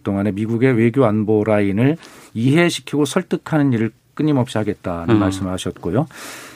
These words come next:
Speaker 1: 그래서 이제, 어, 그런 작업과 병행해서 저는 추가로 드리고 싶은 말씀은, 우리가 기존의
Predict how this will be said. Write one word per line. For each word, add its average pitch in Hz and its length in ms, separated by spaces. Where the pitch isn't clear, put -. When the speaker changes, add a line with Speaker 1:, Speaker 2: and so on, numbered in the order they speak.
Speaker 1:
그래서 131 440
이제, 113 420
어, 107 220
그런 147 300
작업과 131 500
병행해서 123 560
저는 104 480
추가로 135 380
드리고 107 240
싶은 101 180
말씀은, 92 640
우리가 185 340
기존의 143 920